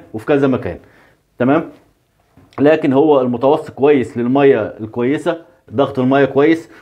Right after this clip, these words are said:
وللضعيفة كل ما تكون ضعيفة نقلل في يشتغل قليل معانا. وطبعًا ده في ال-، السخانات الحديثة المية القليلة خلاص بيشتغل معاها، مفيش أي مشكلة.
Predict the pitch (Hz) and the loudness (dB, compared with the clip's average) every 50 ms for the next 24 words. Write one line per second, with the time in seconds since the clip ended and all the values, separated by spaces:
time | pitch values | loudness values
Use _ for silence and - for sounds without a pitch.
0 | _ - 131 160 165 160 147 135 123 120 131 131 160 170 165 165 160 156 - 165 | _ -2 2 2 4 4 4 2 2 2 2 2 2 0 0 0 -4 -2 0 0
1 | 165 160 147 139 135 - - 147 156 147 135 131 147 156 151 165 151 147 139 135 | 0 0 2 0 -2 -2 -4 -6 -4 -2 0 0 0 0 0 0 0 0 0 0
2 | 135 143 156 156 147 135 113 104 123 117 117 - 156 147 151 151 143 110 - - | 0 0 0 0 -2 -2 -4 -4 -8 -8 -4 -4 -4 -2 -2 -2 -4 -4 -8 -14
3 | - - - _ - - 110 127 135 143 151 151 147 135 131 123 127 139 147 147 | -20 -20 -20 _ -10 -4 0 2 2 4 4 2 2 0 0 0 0 0 0 0
4 | 143 135 135 151 143 139 131 127 131 147 147 147 143 135 131 120 110 104 98 95 | 0 0 0 0 0 0 0 0 0 0 0 0 -2 -4 -4 -4 -4 -6 -6 -8
5 | - - 98 95 98 - _ _ _ _ _ _ _ _ _ _ _ _ _ _ | -10 -12 -12 -14 -14 -16 _ _ _ _ _ _ _ _ _ _ _ _ _ _
6 | _ - - - - 135 - - - 147 147 147 180 - - 120 127 151 156 - | _ -20 -10 -4 -4 -4 0 2 2 2 2 2 0 -2 -2 -2 0 0 0 0
7 | 185 185 180 - - _ _ _ _ _ _ _ _ _ _ _ _ _ - 131 | 0 -2 -4 -6 -18 _ _ _ _ _ _ _ _ _ _ _ _ _ -4 0
8 | 135 143 143 151 156 139 135 127 127 127 127 143 156 156 - - 131 139 151 147 | 2 4 4 4 4 4 4 2 0 0 2 2 0 0 -2 -2 -2 0 0 -2
9 | 143 123 120 113 - 143 143 139 135 120 120 117 120 135 147 151 156 143 131 123 | -2 -4 -6 -6 -4 -4 -2 -2 -2 -2 0 0 0 0 0 0 -2 -4 -4 -6
10 | 120 110 - 143 139 - - 135 139 131 123 110 - - 104 90 | -10 -8 -6 -6 -6 -4 0 0 0 0 0 -2 -6 -8 -10 -10